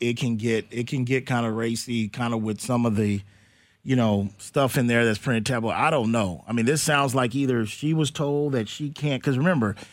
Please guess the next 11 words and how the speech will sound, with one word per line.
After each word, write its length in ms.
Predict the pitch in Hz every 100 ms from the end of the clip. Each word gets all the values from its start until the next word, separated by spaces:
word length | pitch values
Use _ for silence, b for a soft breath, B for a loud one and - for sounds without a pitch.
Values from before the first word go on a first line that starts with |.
| B B
U 260 | 127 180 196
S 220 | 185 -
Open, 340 | 175 175 160
a 60 | 127
lot 220 | 127 147
of 60 | 143
stuff 280 | - 147 135
in 60 |
the 80 | 123
last 280 | 123 131 -
twelve 460 | 147 135 123 120